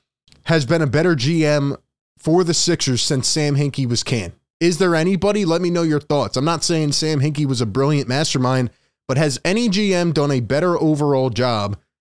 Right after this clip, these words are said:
than Sam Hinkie did? What do you guys think? Let me know down below. Speaking of Morey and James Harden, there's one guy who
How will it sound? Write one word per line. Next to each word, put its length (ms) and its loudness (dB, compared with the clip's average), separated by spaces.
than 140 -2
Sam 260 0
Hinkie 300 -2
did? 220 -6
What 100 -4
do 60 0
you 40 0
guys 240 0
think? 160 -4
Let 100 0
me 60 0
know 120 0
down 180 0
below. 360 -2
Speaking 460 0
of 160 2
Morey 340 2
and 80 2
James 260 0
Harden, 280 2
there's 120 0
one 220 0
guy 260 2
who 380 0